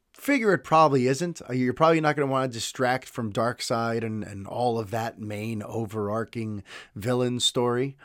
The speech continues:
by adding a whole huge Joker subplot.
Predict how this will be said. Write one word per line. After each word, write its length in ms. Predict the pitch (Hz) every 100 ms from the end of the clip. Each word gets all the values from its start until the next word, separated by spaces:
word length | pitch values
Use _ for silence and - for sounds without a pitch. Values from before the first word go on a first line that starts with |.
| - - 117
by 200 | 117 120
adding 400 | 120 117 120 117
a 100 | 101
whole 460 | - 139 123 123
huge 480 | 104 113 117 113 -
Joker 320 | 107 131 143
subplot. 640 | 135 - 143 139 151 170